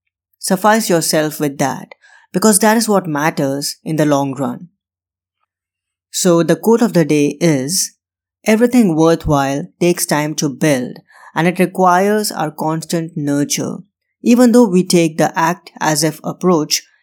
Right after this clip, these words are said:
it takes time to become the part. It's better to focus on our growth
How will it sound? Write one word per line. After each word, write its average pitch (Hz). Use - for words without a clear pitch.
it 190
takes 240
time 180
to 180
become 151
the 143
part. 139
It's 180
better 214
to 226
focus 180
on 151
our 139
growth 165